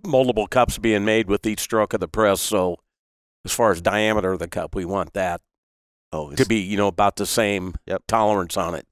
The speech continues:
Speaker 2: Yep.
Speaker 1: You know, if you're making six cups at a time, you want the diameters to be within a couple tenths of each other. You know, if they're a thousandths, thousandths and two tenths, that's too much.
Speaker 2: Too
Speaker 1: Because
Speaker 2: much.
Speaker 1: just
Speaker 2: Wow.
Speaker 1: because of the process
Speaker 2: Yep.
Speaker 1: we're using, you know, downstream from it,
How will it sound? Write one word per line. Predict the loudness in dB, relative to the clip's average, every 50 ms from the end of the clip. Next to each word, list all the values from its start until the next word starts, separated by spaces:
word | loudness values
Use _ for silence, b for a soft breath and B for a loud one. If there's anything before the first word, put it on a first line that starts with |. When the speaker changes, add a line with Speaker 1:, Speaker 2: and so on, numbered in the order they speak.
| _
Speaker 2:
Yep. | -6 -4 -4 -4 -4 _ _ _ _
Speaker 1:
You | -4 0
know, | 0 0
if | 0 -2
you're | -4 -2
making | -2 -2 -2 -2 -4
six | -4 -4 -4 -4 -4 -6 -6
cups | -2 0 0 0 0 -2
at | -2 -2 -2
a | -4
time, | -2 -2 -2 0 0 -2 -2 -4 -6
you | -6 -4
want | -2 0 0 0 -2 -4 -8 _ _ _ _ _ _ _ _ _ _ _ _ _ _ -2
the | 0 2 2 2
diameters | 2 0 2 2 2 2 0 0 -2 -4 -4 -6 -8
to | -8
be | -6 -4 -4 -2
within | -4 -4 -2 -2 -4 -4
a | -4
couple | -4 -4 -4 -4 -4 -10
tenths | -6 -4 -4 -4 -2 -4 -6
of | -6 -8
each | -10 -10 -8 -8
other. | -8 -6 -8 -8
You | -10 -8 -6
know, | -6 -6
if | -6 -4
they're | -4 -2 -2 -2 -4 -6 -8 _ _ _ _ _ _ _ _ _ _
a | -14 -4
thousandths, | -2 0 2 2 0 0 0 -2 -4 -4 -8 -12 -12 _ _
thousandths | -4 -2 -2 -2 -2 -4 -6 -6 -8
and | -8 -6
two | -8 -8 -4
tenths, | -4 -4 -4 -4 -6
that's | -8 -8 -10 -10
too | -10 -10
much. | -10 -12 -14 -18 -20 -20
Speaker 2:
Too | -20 -20
Speaker 1:
Because | -12 -4 -2 -2 -2 -2 -2
Speaker 2:
much. | -4 -4 -4 -8 -14 -18 _ _ _ _ _ _ _ _ -2
Speaker 1:
just | 0 0 0
Speaker 2:
Wow. |
Speaker 1:
because | 0 0 0 0 0 0 -2
of | -4
the | -2
process | 0 0 0 0 0 0 -2 -2 -2
Speaker 2:
Yep. | -2 -4 -2
Speaker 1:
we're | -2 -2
using, | -2 -2 -2 -2 -2 -4 -4 -4 -8 -14 -18 _ _ _ _ _ _ _ _
you | -4 -2
know, | -2 -2 0
downstream | 0 0 0 -2 -2 -2 -2 0 0 0
from | -2 -2 -2 -2 -4
it, | -6